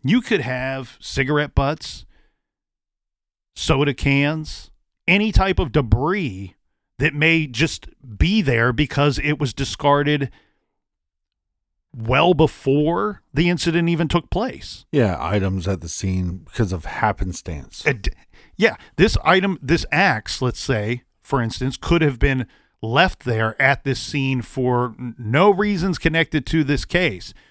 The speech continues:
Speaker 1: Could have been left there the day before she was killed, a week before, a month, maybe a year. I will say this, though. I, they did report the model,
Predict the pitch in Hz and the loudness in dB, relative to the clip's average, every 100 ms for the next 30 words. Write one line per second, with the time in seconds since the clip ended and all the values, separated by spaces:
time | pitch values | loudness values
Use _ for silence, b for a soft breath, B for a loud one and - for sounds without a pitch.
0 | b - 143 151 151 - 156 143 123 107 | b 0 2 4 2 2 2 2 0 2
1 | 147 139 147 - 185 190 - 143 113 - | 2 4 0 2 4 4 0 -4 -4 -4
2 | 98 76 - _ _ _ - 131 131 127 | -4 -6 -20 _ _ _ -6 0 2 2
3 | - 147 - 123 104 113 170 180 107 120 | 2 0 2 2 2 2 4 4 2 -2
4 | 113 170 170 165 139 110 165 202 101 87 | 0 2 2 2 2 0 0 2 0 -6
5 | B B B - 156 165 285 - 226 175 | B B B 0 0 0 -2 -2 -4 -4
6 | 175 185 - 139 117 127 143 131 - - | -4 -6 -6 -6 -4 -2 -2 -4 -14 -16
7 | 151 - _ - 156 135 170 135 175 269 | -16 -18 _ -20 -4 0 0 -2 -2 -2
8 | 262 180 151 - 165 165 214 208 - _ | -2 -2 -2 -2 -2 -2 -2 -6 -18 _
9 | _ _ _ _ _ - 123 127 117 127 | _ _ _ _ _ -6 -2 -2 0 0
10 | 131 175 202 214 - | 2 2 2 -2 -6